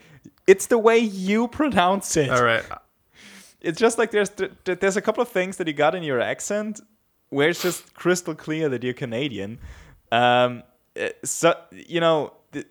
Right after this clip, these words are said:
Speaker 1: the exact same way that it's crystal clear that I'm German. It's just, uh, a way of you pronouncing certain words, and for you it's not
Speaker 2: Mm-hmm.
Speaker 1: a lot,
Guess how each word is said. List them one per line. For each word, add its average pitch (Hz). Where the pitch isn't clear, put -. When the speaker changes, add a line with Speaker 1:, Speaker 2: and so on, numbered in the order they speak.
Speaker 1:
the 151
exact 156
same 147
way 151
that 127
it's 120
crystal 147
clear 139
that 117
I'm 117
German. 107
It's 127
just, 156
uh, 131
a 143
way 139
of 120
you 143
pronouncing 131
certain 151
words, 127
and 113
for 127
you 131
it's 185
not 139
Speaker 2:
Mm-hmm. 151
Speaker 1:
a -
lot, 139